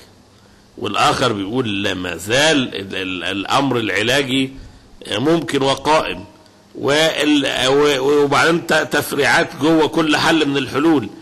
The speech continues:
ومحدش قال إن الطب علم ملوش لازمة، لأن في أصول متفق عليها. ما ينفعش ما دام الأطباء مختلفين ندخل حلاق الصحة معاهم يقول رأيه هو كمان رأي من الآراء، أو إن إحنا نسقط التداوي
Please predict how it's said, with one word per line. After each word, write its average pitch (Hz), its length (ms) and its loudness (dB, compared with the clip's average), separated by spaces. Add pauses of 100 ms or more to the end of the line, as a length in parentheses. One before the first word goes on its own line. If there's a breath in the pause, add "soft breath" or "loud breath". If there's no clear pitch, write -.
(360 loud breath)
ومحدش 165 540 0
قال 190 160 2
إن 175 120 4
الطب 156 380 -2
علم 143 360 2
ملوش 131 260 -2
لازمة، 117 340 0 (640 loud breath)
لأن 139 440 -2
في 175 280 -2
أصول 233 280 2
متفق 143 580 -4
عليها. 98 300 -2 (460 loud breath)
ما - 80 -6
ينفعش 120 440 0
ما 160 120 2
دام 190 160 4
الأطباء 165 480 2
مختلفين 139 640 0
ندخل 143 340 0
حلاق 123 280 -2
الصحة - 440 0
معاهم 156 340 2
يقول 151 200 2
رأيه 165 260 2
هو 147 260 2
كمان 160 380 0 (420 loud breath)
رأي 147 320 2
من 135 120 0
الآراء، 147 580 0 (460 loud breath)
أو 220 260 6
إن 190 100 2
إحنا 170 220 2
نسقط 175 420 0
التداوي 120 640 0